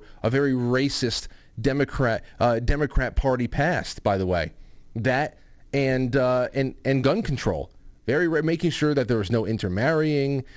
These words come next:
that, uh, it was harder and harder for freed slaves to own firearms. It, it, there, there's, there's a lot of this stuff. I think marriage licenses in general are egregious,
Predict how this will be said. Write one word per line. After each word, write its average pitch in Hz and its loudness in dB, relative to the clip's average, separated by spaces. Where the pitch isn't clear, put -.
that, 104 0
uh, 110 4
it 107 0
was 110 0
harder 120 2
and 104 -2
harder 120 2
for 110 -4
freed 117 0
slaves 110 0
to - -2
own 101 -2
firearms. 135 0
It, - 0
it, 131 -2
there, 160 2
there's, 185 0
there's 190 -4
a 196 0
lot 156 2
of 185 -2
this 110 -2
stuff. 82 -2
I 147 4
think 190 2
marriage 135 2
licenses 131 0
in 120 2
general 113 0
are 104 2
egregious, 110 -2